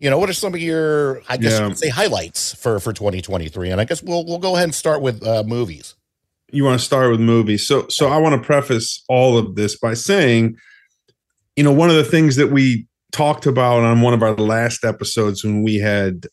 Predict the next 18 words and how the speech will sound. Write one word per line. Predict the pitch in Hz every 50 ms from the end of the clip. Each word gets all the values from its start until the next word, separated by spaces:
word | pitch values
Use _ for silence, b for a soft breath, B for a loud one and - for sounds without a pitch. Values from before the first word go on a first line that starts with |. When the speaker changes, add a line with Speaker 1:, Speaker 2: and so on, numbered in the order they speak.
| -
Speaker 2:
uh, | 104 107 104 101 98 95 92
our | 71 101 107
friend | - - 123 117 107 110 107
Michael | 107 107 101 101 101
Turek | 95 - 131 120 120 113 98 - 110 101
on | 98 101 98 98 95 -
is | 107 110 104 98 95 -
that, | 113 107 101 98 98 95 95 - - _ b b b b b b b -
you | - -
know, | 160 143
we | 131 127 135 143
just | 139 151 139 123
went | 131 120 131 135 - -
through | - - - 139 139 139 131
a | 123 117
work | 120 127 135 131 -
stoppage | - - 117 110 107 104 - 110 104 98 101
in, | 107 104 104 95